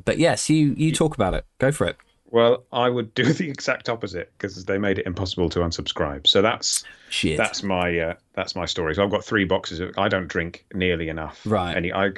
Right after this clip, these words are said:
Speaker 2: I opened one today just out of, you said you'd have one. I've got Peanut Riot.
Speaker 1: Oh, right.
Speaker 2: And it is, <laughs> I did wonder, do I do a podcast of me trying loads of flavored beers and each one me going,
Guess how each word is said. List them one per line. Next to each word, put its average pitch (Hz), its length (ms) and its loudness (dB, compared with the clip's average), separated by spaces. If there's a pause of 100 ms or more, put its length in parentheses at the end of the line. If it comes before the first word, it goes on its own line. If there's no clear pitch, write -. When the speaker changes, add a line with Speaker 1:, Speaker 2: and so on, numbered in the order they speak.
Speaker 2:
I 113 100 -2
opened 135 300 2
one 101 160 2
today 87 340 -2
just 92 220 -8
out 87 180 -6
of, 82 240 -12 (1000)
you 131 140 2
said 104 180 2
you'd 92 120 -2
have 90 180 -4
one. 85 480 -4
I've 90 120 -2
got - 160 -2
Peanut 98 360 0
Riot. 90 560 0 (320)
Speaker 1:
Oh, 110 300 4
right. 98 400 2 (760)
Speaker 2:
And 85 120 -2
it 87 100 -2
is, - 460 -4 (500)
<laughs> - 520 -6
I 135 120 4
did 127 260 2
wonder, 107 240 4
do 107 240 0
I 101 60 4
do 95 140 -2
a 87 60 -2
podcast - 500 -6
of 85 120 -6
me 92 140 0
trying 87 480 -2 (300)
loads 92 300 2
of 87 100 -8
flavored 87 320 -4
beers 80 320 -2
and 85 80 -8
each - 180 -10
one 82 160 -2
me 80 140 -2
going, 78 300 -2